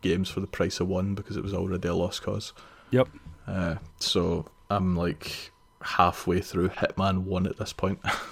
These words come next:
Speaker 2: Oh, shit.
Speaker 1: Uh, the only thing I've noticed is Hitman looks a little bit, his jaw's a little bit chunkier than I remember, think that must be a new thing from the Hitman Three engine, the way it's done.
Speaker 2: <laughs> Chunky jaw.
Speaker 1: Uh, but,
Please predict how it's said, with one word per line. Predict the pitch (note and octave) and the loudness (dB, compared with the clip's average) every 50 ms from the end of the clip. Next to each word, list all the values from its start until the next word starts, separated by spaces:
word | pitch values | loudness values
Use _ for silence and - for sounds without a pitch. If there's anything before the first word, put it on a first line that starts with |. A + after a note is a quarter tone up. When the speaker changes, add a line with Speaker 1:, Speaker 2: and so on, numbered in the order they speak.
| - - - _ _ - - - - - | -14 -18 -20 _ _ -16 -16 -4 2 2
Speaker 2:
Oh, | C3+ G#2 | 2 2
shit. | - - - - A2+ G#2+ - - - _ _ _ _ _ _ _ - - - | 2 -4 -4 -4 -4 -4 -4 -10 -20 _ _ _ _ _ _ _ -14 -8 -2
Speaker 1:
Uh, | - F2 E2+ F2 E2+ E2 - - - | 0 2 2 2 2 0 -2 -2 2
the | - G#2 | 4 4
only | G2+ G2 | 6 6
thing | - - G2 F2 | 4 4 6 6
I've | E2+ F#2+ | 6 6
noticed | F#2 F2+ E2+ C2+ F#2+ G2 - - - | 6 4 6 4 4 2 -2 -4 -2
is | G#2+ F#2 F2 - - - | -2 -2 -2 -4 -4 2
Hitman | - - - - F2+ F2+ F#2 F#2 F#2 F#2 F#2 - - - - - - - - - - - - - _ | 2 2 2 4 2 2 4 4 4 2 0 -4 -10 -14 -14 -14 -14 -16 -18 -18 -20 -20 -20 -12 _
looks | - G#2 D2 - - | 0 0 0 2 2
a | G2 | 4
little | G2 G2 - - | 4 4 4 4
bit, | - G#2+ F#2+ - - - _ - _ - | 4 2 0 0 0 -10 _ -20 _ -6
his | - A2 G2 F#2+ G2 | -4 -4 -4 -2 -4
jaw's | G2 - G2+ F#2 F#2+ G#2 G#2 A2+ | 0 2 4 4 4 4 2 2
a | G#2 | 2
little | G2+ - - | 2 2 2
bit | - A#2+ - - | 0 -2 -2 -2
chunkier | - - A#2 G#2+ A#2 - - F#3+ F#3 F#3 F3+ - - | 0 0 2 2 2 2 2 2 2 2 -2 -2 0
than | E3 E3 E3 | 0 2 2
I | F3 | 4
remember, | E3+ E3+ E3 D#3+ E3+ F#3 F#3+ G3 A3 A3+ - - - - - - | 4 4 6 6 6 4 4 4 2 0 -2 -6 -16 -20 -10 -2
think | - G#2 - | 2 4 4
that | - - - | 4 4 2
must | G2+ G#2 - - | 0 0 2 2
be | - A#2 G#2 G2+ | 4 4 6 6
a | G2 | 6
new | G2 G2+ G#2 G2+ | 4 4 4 2
thing | - - G#2 G#2 A2+ G#2+ | 2 2 2 2 2 0
from | - A2 G#2+ G#2 | 0 0 2 2
the | G#2 G2+ G2 - - - - - | 2 0 -2 -4 -10 -18 0 0
Hitman | - - - A2 G#2+ G#2 - | 0 2 2 0 0 0 -2
Three | - A2+ A#2 A#2 | -2 0 2 2
engine, | A#2+ C3 C3 B2+ C3 B2+ | 2 2 0 -2 -2 -2
the | C3 B2 | 0 0
way | B2+ C3 | -2 -2
it's | C3+ - | -2 -2
done. | - B2+ B2 - - - - - - - - | -2 -2 -2 -4 -10 -16 -18 -16 -16 4 8
Speaker 2:
<laughs> | D#3 G3+ - - | 8 8 8 6
Chunky | - C3+ A#2 - A2 G#2 | 2 2 2 2 0 -2
jaw. | F2+ A2 F#2 F2+ E2+ - - - - - - - - - - - - - - - - - - | -2 -4 -4 -6 -8 -10 -12 -20 -20 -20 -20 -20 -20 -20 -16 -14 -14 -12 -12 -16 -14 -10 -8
Speaker 1:
Uh, | - G2 F#2+ F#2 F#2 F2+ - - - | -6 -4 -2 -2 -2 -2 -4 -4 -2
but, | F#2 E2 - | 0 0 0